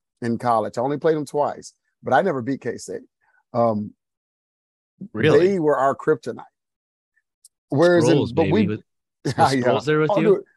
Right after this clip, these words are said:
Speaker 1: Oh, him and, um, Jordy Nelson, all them cats. They had some dudes, man.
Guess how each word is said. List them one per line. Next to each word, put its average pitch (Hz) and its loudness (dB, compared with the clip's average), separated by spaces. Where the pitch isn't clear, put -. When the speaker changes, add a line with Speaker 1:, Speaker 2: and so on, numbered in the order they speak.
Speaker 1:
Oh, 202 4
him 196 -2
and, 185 -2
um, 131 -2
Jordy 185 -4
Nelson, 190 -6
all 180 -2
them 170 -10
cats. 147 -6
They 170 -10
had 226 -10
some 135 -8
dudes, 131 -4
man. 131 -10